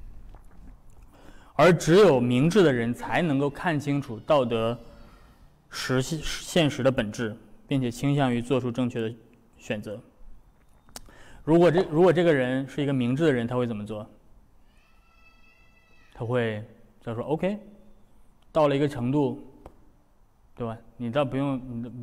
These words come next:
不用，不用，不用非得把它，把它完全的这个什么，但是你知道说，OK，到了一个程度，你会敏锐地察觉到这个关系开始变得不正-，不正常了，然后你会主动地保持距离，对不对？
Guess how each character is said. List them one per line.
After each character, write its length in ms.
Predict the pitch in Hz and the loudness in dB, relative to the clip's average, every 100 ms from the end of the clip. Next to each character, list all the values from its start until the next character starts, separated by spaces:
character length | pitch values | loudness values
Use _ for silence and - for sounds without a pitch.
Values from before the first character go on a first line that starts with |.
| 120 | -10
不 80 | 139 | -8
用， 100 | 123 | -8
不 160 | - | -8
用， 140 | 131 127 | -8 -6
不 60 | |
用 80 | 135 | -6
非 140 | 135 | -6
得 80 | 131 | -6
把 100 | 123 | -6
它， 260 | 113 113 113 - - - - - - - | -8 -8 -10 -16 -20 -20 -20 -20 -20 -14
把 100 | 110 | -8
它 420 | 117 117 117 117 - | -4 -4 -4 -6 -6
完 220 | 120 139 | -2 -2
全 220 | 139 117 | -2 -4
的 340 | 123 120 113 107 - - | -2 -2 -6 -10 -18 -14
这 120 | 123 | -10
个 220 | 113 110 | -8 -10
什 80 | 110 | -10
么， 100 | 110 | -2
但 140 | 139 139 | 0 2
是 100 | 139 | 2
你 140 | 123 | 0
知 120 | 123 | 2
道 160 | 180 175 | 4 4
说， 180 | 143 135 | 4 2
OK， 340 | 135 127 123 | 0 0 0
到 240 | 120 147 135 | 4 4 4
了 140 | 123 | 2
一 120 | 120 | 0
个 80 | 139 | -2
程 220 | 135 120 | -2 -2
度， 160 | 127 123 | 0 0
你 180 | 120 117 | 0 0
会 180 | 156 | 2
敏 240 | 139 135 127 | 2 2 2
锐 220 | 139 208 | 4 4
地 160 | 170 151 | 4 0
察 320 | - 120 165 | -4 -2 0
觉 180 | 175 135 | 0 2
到 300 | 143 123 - - - - | 2 2 -2 -16 -20 -6
这 120 | 147 | -2
个 80 | 139 | 0
关 260 | 139 147 147 | 2 0 0
系 80 | |
开 100 | 143 | -2
始 120 | 139 117 | -2 -2
变 180 | 139 | -2
得 80 | 123 | -2
不 100 | 107 | -4
正-， 220 | 120 139 | -8 -8
不 100 | 127 | -8
正 160 | 123 131 | -6 -6
常 160 | 117 98 | -6 -14
了， 100 | 123 - - _ _ _ - | -20 -20 -20 _ _ _ -4
然 100 | 127 | -2
后 60 | |
你 80 | 131 | -2
会 400 | 120 131 123 120 - - - _ | -2 -2 -2 -4 -10 -20 -20 _
主 160 | 123 117 | -8 -4
动 100 | 127 | -2
地 60 | |
保 160 | 117 107 | -4 -6
持 100 | 120 | -8
距 200 | 120 117 | -8 -8
离， 120 | 107 | -8
对 120 | 131 | -8
不 40 | |
对？ 140 | 139 | -8